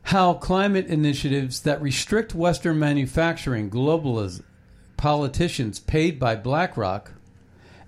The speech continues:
and their corporate media, who are also paid by the corporations under BlackRock, like Coca-Cola and Pepsi, and like every country, uh, every large company in the world, because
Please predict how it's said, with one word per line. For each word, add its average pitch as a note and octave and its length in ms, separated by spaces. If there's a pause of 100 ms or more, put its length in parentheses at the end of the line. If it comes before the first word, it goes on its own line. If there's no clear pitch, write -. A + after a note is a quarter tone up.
and D#3 180
their D3+ 140
corporate F#3 460
media, D3 640 (960)
who D3+ 140
are C#3 100
also D#3 400
paid B2+ 340
by A#2 340
the A#2 120
corporations B2+ 800
under B2 320
BlackRock, G#2+ 760 (340)
like G#2+ 200
Coca-Cola A2 640
and G2+ 120
Pepsi, A2+ 500 (600)
and C#3 100
like C3 160
every A#2 280
country, A2+ 720
uh, - 40
every C3 460 (100)
large C3 440
company A2+ 500
in A#2+ 80
the A2+ 80
world, A2+ 400 (640)
because C#3 460